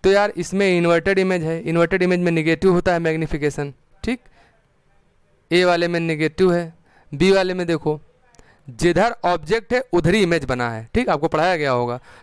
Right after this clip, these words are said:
तो ये क्या होगा? पॉजिटिव होगा। ओके, तो इसका आंसर क्या होगा? बी होगा।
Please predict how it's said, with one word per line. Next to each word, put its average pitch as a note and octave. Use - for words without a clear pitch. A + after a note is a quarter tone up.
तो D#3
ये F3
क्या G3+
होगा? C3
पॉजिटिव B2+
होगा। B2+
ओके, -
तो -
इसका -
आंसर E3+
क्या F3+
होगा? F#3
बी B2
होगा। A2+